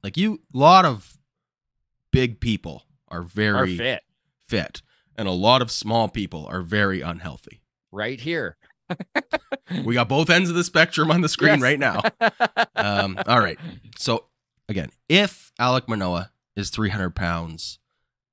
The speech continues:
Speaker 1: maybe that's a sign that you can call it his work ethic has slipped. You could say he's maybe become complacent.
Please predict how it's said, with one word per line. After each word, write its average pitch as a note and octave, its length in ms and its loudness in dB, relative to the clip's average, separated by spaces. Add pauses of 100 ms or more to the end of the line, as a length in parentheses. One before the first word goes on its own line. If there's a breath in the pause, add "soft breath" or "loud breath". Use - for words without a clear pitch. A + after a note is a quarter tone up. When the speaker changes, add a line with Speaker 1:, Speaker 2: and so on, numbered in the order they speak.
(380)
Speaker 1:
maybe B2+ 520 4
that's C#3 260 0
a C3 60 -4
sign G2+ 540 -2 (220)
that F2+ 200 -8 (120)
you G2 160 -8
can G2+ 120 -14
call G2 280 -4
it F2+ 60 -6
his E2+ 140 -8
work A2+ 280 -4
ethic B2 300 0
has F#2+ 140 -4
slipped. - 580 -4 (300 soft breath)
You G2+ 140 -10
could G2 160 -10
say G#2 200 -2
he's F2+ 220 -8
maybe G2+ 260 -2
become F#2 380 -4
complacent. C3+ 960 -2